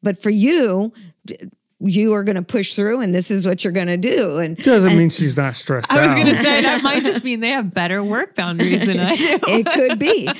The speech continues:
Speaker 1: So I'm just talking about, we're, we're talking two different perspectives here.
Speaker 3: Yeah.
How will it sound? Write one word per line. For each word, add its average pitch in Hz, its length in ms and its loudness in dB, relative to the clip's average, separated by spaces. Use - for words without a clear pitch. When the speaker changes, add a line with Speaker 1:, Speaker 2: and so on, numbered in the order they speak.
Speaker 1:
So 269 360 -6
I'm 285 340 -4
just 262 220 -2
talking 240 340 -2
about, 214 280 0
we're, 233 280 -2
we're 233 220 -4
talking 202 440 -2
two 226 160 -2
different 196 340 -2
perspectives 202 720 -6
here. 190 320 -2
Speaker 3:
Yeah. 185 100 -10